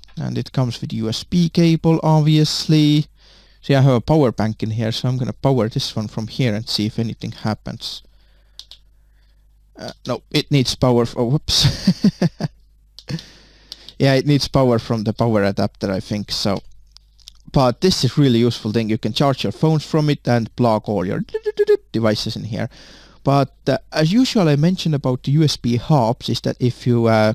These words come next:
connect this to your P C, it doesn't turn one port into seven.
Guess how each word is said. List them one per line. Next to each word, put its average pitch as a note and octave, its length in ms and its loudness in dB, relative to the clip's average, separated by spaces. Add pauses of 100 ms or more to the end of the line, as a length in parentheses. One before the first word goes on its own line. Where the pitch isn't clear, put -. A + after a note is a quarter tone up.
connect D3+ 320 -2
this - 180 0
to C3 120 -2
your A2+ 100 0
P C#3+ 200 0
C, A#2 420 -4 (440)
it B2 180 -2
doesn't F3+ 360 0
turn D3+ 200 2 (100)
one D3 260 2 (120)
port B2 680 -2
into B2 400 -2
seven. A2+ 600 0